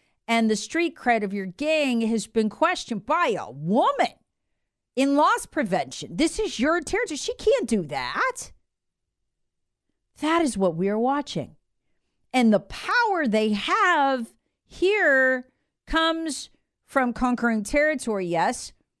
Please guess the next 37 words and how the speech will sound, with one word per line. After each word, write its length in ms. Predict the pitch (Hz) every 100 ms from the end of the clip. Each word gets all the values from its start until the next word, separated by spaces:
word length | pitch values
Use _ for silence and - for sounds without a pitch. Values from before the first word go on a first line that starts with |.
| _ _ _
Uh, 300 | 185 180 175 165
brutal 320 | 165 247 226
battles 440 | 190 202 214 214
with 140 | 190 196
other 180 | 190 180
gangs 320 | 185 185 170
for 240 | - 269
the 100 | 277
territory, 540 | 226 214 190 180 190 180
yes, 300 | 226 226 -
but 220 | 220 -
also 600 | 233 247 247 - 262 262 -
liberal 680 | 208 208 196 202 208 196 - _ _
privilege 600 | - 202 156 139 - - _ _ _
that 120 | 185
allows 320 | 190 185 175 170
them 140 | 175
to 60 | 170
operate. 260 | 151 131
So 120 | 139 208
you 60 |
beat 300 | 165 247 269
down 220 | 302 294
that 180 | 277 262
cop, 280 | - 208 196 - _
you 240 | 165 247
show 280 | 339 359 330
him 200 | 285 277
who's 220 | 240 226
boss, 320 | - 175 165 - - -
you 240 | 175 320
show 280 | 381 359 311
him 200 | 285 294
who 120 | 247
controls 380 | 208 190 202 180
Forty-second 580 | 196 185 175 226 208 180
Street, 320 | - 180